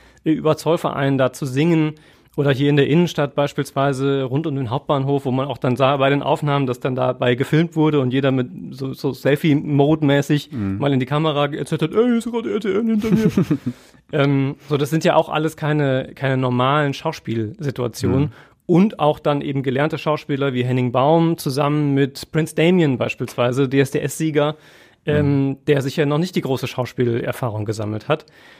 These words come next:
Speaker 1: Also ganz viele so Dinge, die da zusammenkommen und wo man, glaub ich, schon auch noch mal eine Lanze brechen muss, äh, auch was die Pionierarbeit betrifft.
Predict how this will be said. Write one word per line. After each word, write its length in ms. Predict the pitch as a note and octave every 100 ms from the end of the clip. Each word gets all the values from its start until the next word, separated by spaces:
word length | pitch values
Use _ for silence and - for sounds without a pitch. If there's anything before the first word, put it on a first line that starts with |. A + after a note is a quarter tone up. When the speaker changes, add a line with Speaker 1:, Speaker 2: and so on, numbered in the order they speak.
| _ _ -
Speaker 1:
Also 200 | D3 C#3
ganz 220 | E3+ -
viele 280 | - F#3+ F3+
so 100 | D3+
Dinge, 220 | D#3+ F3
die 80 | D3+
da 100 | D3
zusammenkommen 800 | C#3+ C3 D3 F#3 - E3+ F3 F3 -
und 180 | D3+ C3+
wo 80 | D3+
man, 160 | D3+
glaub 200 | C3 C3
ich, 100 | D3+
schon 140 | - D3+
auch 80 |
noch 100 | C3+
mal 80 | C#3
eine 100 | C3+
Lanze 260 | B2 C3+ D#3
brechen 300 | C#3 B2+ C#3
muss, 260 | C3+ C3+ - _ _ _
äh, 80 | -
auch 200 | C3+ C3
was 120 | C3+ -
die 80 |
Pionierarbeit 760 | C#3+ - B2+ D3+ B2 A2+ G#2+ G#2+
betrifft. 440 | - - F3 -